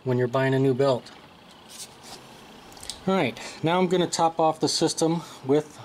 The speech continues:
genuine Honda power steering fluid. And like I said before, this is all I recommend. Now I'm gonna fill it all the way up. I'm gonna top the reservoir off. In fact, I'm gonna go a little bit above the max line for this first time, 'cause it's gonna get immediately sucked into the system. And typically what I do, I'll turn the vehicle on,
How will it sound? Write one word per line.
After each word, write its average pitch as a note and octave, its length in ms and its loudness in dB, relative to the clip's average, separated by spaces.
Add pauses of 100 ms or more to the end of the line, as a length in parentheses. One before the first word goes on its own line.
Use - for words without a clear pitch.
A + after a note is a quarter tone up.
(180)
genuine C3 420 2
Honda B2 300 -2
power B2 260 0
steering A#2+ 320 -2
fluid. G2+ 240 -4
And A2 100 -6
like A2+ 120 -2
I - 20 0
said G#2 220 -2
before, G#2 320 -4
this G#2 180 -4
is A2 100 -4
all A2 160 2
I G#2+ 60 2
recommend. G#2 560 -4 (420)
Now C3 120 0
I'm D3 100 2
gonna E3 220 2
fill E3+ 300 0
it D#3 60 2
all D#3+ 140 4
the D#3+ 80 2
way D#3+ 220 4
up. F3+ 180 -2
I'm C#3 80 -4
gonna C3+ 140 -2
top D3 320 0
the C#3 80 0
reservoir C3+ 480 2
off. C#3 240 2
In A#2+ 80 -4
fact, C3+ 260 -2
I'm C3+ 100 2
gonna C3 140 2
go B2 180 2
a A#2+ 40 2
little B2 240 2
bit B2 160 0
above B2 340 0
the B2 80 -4
max C3+ 380 -2
line C#3 200 2
for C3+ 140 -4
this A#2+ 180 0
first B2+ 320 0
time, C#3+ 300 0 (400)
'cause B2 160 -2
it's C3+ 160 2
gonna D3+ 220 2
get D3+ 160 2
immediately C#3+ 480 2
sucked C#3 340 -2
into B2 160 -2
the A2+ 80 -6
system. G#2+ 480 -4
And G#2+ 140 -8
typically D3 400 2
what C3 160 2
I C3 100 4
do, C3 260 2 (440)
I'll B2 80 -2
turn D3+ 240 0
the C#3+ 40 0
vehicle C3+ 380 2
on, D3+ 260 2